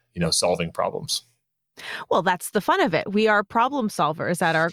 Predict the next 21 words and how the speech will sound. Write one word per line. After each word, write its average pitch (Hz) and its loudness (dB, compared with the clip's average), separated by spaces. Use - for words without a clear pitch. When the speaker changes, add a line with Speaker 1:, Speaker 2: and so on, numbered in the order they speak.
Speaker 2:
at 190 2
our 190 4
heart, 247 0
right? 202 0
Being 190 2
a 180 2
business 175 0
owner 175 2
is 180 2
being 180 0
a 190 2
problem 214 0
solver. 151 0
And 180 2
I, 202 2
I 226 4
kind 277 0
of 311 -2
noticed 196 2
it 185 -2
actually 175 -2